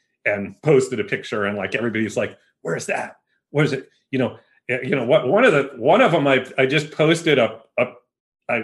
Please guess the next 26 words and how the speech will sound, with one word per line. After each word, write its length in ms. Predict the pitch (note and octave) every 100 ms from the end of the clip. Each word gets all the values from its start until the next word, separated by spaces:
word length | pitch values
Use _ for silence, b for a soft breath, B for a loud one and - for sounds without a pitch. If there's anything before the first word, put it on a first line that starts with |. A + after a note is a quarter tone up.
| -
I 60 | C3+
posted 380 | D3 F#3 E3+ C#3+
a 60 |
little 200 | C3 C#3+
shot 520 | - - C3 C#3+ C#3
of, 120 | B2+ A#2+
like, 420 | A#2+ G#2 - _ _ _ _ _ _ _ -
a 80 | A#2
golf 400 | B2+ B2 D#3 D#3
hole 240 | D3 C#3
on 140 | B2+
a 120 | A2 -
topo 460 | - C3+ D3+ A#2+
map. 340 | F#2+ D#2 D#2+ _ _ _ _ _ _ _ _ _ _ _ -
And 240 | G#2+ G#2+
somebody 260 | - A2+ A2
was 200 | G#2 G2
like, 380 | G2+ F#2 - - _ _ _ _ _ _ _ _ _ _ -
"Seventeen 560 | - F3 F#3+ D#3 E3+
hundred 380 | D#3 D3 C3+ C3+
feet. 220 | F#3 A2+ B2+
Where 160 | E3+
is 120 | F3
that 200 | D#3+ E3
gonna 160 | D3 A#2+
be?" 220 | G#2 A2